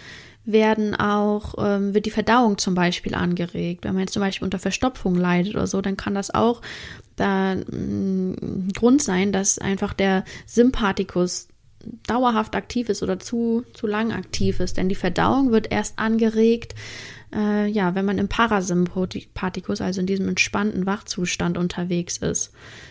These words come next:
Sonst fühlt der Körper sich quasi, ähm, der unterdrückt diese, m, parasympathischen Aktivitäten, wenn,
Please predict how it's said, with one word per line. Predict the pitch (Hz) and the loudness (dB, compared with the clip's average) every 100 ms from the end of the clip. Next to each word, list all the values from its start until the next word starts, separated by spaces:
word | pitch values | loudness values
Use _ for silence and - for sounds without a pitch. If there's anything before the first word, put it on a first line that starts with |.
| - | -14
Sonst | - 185 180 - | -4 -2 -2 -2
fühlt | - 214 | 0 2
der | 185 | 2
Körper | - 196 185 | 0 0 0
sich | 190 196 | -2 -6
quasi, | - 185 185 185 180 180 180 - - - | -6 -2 -2 0 0 2 0 -4 -12 -4
ähm, | 185 180 180 175 185 - - - - - - - - - | 0 2 2 0 -2 -6 -20 -20 -20 -20 -20 -20 -12 -2
der | 175 | 2
unterdrückt | 190 190 220 226 | 2 4 2 2
diese, | 196 180 175 170 170 175 190 - - - | 0 0 2 2 2 0 -2 -10 -20 -6
m, | 185 180 | -2 -2
parasympathischen | 180 202 190 180 180 - 180 175 175 - 175 175 - | -2 -2 -2 0 -2 0 -2 -2 -4 -2 0 0 -2
Aktivitäten, | 185 - 185 180 - 185 190 180 | -6 -6 -4 -2 0 0 0 0
wenn, | 180 180 180 | 2 2 0